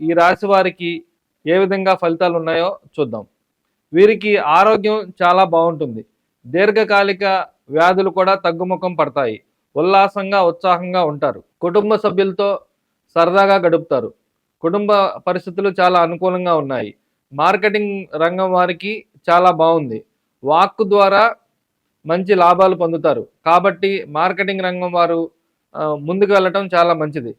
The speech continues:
షేర్ మార్కెటింగ్ చేసే వారికి పూర్తిగా అనుకూలంగా ఉంది. సోదర వర్గం నుంచి మంచి అనుకూల పరిస్థితులు ఉన్నాయి. వీరితో ఆస్తి పంపకాల విషయంలో మీకు చాలా అనుకూలంగా ఉంటుంది. కాబట్టి ముందుకు వెళ్ళటం చాలా మంచిది.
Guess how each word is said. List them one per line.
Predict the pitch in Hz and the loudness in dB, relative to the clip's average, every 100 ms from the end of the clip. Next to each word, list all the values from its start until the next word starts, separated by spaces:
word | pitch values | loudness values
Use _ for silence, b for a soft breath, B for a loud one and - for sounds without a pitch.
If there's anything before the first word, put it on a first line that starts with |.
| _ _ _ | _ _ _
షేర్ | - 190 220 | -2 2 2
మార్కెటింగ్ | 208 202 196 196 196 190 190 180 151 180 | 2 0 0 -4 -4 -4 -4 -4 -6 -4
చేసే | 180 185 | -2 0
వారికి | 180 175 170 170 170 - | 2 2 0 -6 -8 -8
పూర్తిగా | 175 170 185 190 | -8 -6 -2 -2
అనుకూలంగా | 170 165 175 175 170 | -2 -2 -2 -2 -2
ఉంది. | 151 123 110 _ _ | -2 -4 -12 _ _
సోదర | - 180 196 220 | -2 2 4 4
వర్గం | 214 202 196 196 | 2 2 -2 -6
నుంచి | 190 190 190 185 | -6 -4 -4 -4
మంచి | 151 170 180 185 | -4 -6 0 0
అనుకూల | 185 185 196 | 0 0 0
పరిస్థితులు | 190 165 185 170 160 | 0 -4 -4 -4 -4
ఉన్నాయి. | 151 139 117 - _ _ _ - | -2 -4 -4 -10 _ _ _ -4
వీరితో | 151 202 214 214 202 202 - - | 6 6 6 2 2 0 -4 -6
ఆస్తి | 127 175 202 208 | 2 2 2 -2
పంపకాల | 214 202 190 196 185 | -2 -2 -2 0 -2
విషయంలో | 175 190 180 180 160 | -4 -4 -2 -2 -2
మీకు | 165 170 180 | -4 -4 -4
చాలా | 160 170 180 | 0 2 2
అనుకూలంగా | 185 165 170 185 185 180 175 | 2 -2 -2 -2 -2 0 0
ఉంటుంది. | 147 143 110 - _ _ _ | 0 -2 -4 -14 _ _ _
కాబట్టి | 170 190 208 - 196 190 | 2 4 2 2 0 0
ముందుకు | 160 180 185 196 | -2 -4 -2 0
వెళ్ళటం | 185 180 190 175 | 0 -2 -4 0
చాలా | 165 165 | 2 2
మంచిది. | 151 147 127 | -2 -6 -8